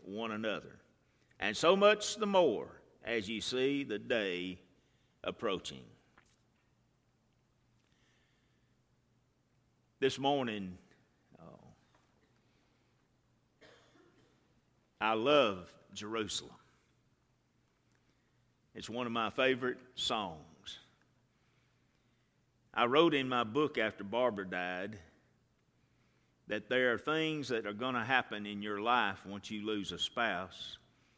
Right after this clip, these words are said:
called landmines. It may be a smell, it may be a picture, it may be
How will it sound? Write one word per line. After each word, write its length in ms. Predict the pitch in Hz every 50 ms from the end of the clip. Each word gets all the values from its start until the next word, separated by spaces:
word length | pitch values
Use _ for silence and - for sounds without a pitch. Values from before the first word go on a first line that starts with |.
| _ _ _ -
called 320 | - 123 117 120 120 117
landmines. 1200 | 113 117 135 147 147 147 135 123 117 113 104 95 82 76 71 - - _ _ - - - - - - - _ _ _ _ _ _ _ _ _ _ _ _ _ _ _ _ _ _ _ _ _ _ - 107
It 160 | 113 113 120
may 140 | 123 120 117
be 160 | 110 113 113
a 60 | 104
smell, 640 | - - - 127 120 120 120 113 110 113 117 113 113
it 120 | 113 - 92
may 160 | 107 107 104
be 240 | 98 98 107 107 104
a 220 | 101 98 92 90 - - _ _ _ _ _ _ _ _ _ _ _ _ _ _ _ _ _ - - - _ _ _ _ _ _ _ _
picture, 720 | - 165 147 - - - - - 123 120 117 117 117 123 117 - - _ _ _ _ _ _ _ _ _ _ _ _ _ _ _ _ _ _ _ -
it 140 | - - -
may 220 | 117 120 120 120
be 540 | 113 107 113 110 107 107 107 104 101 107 101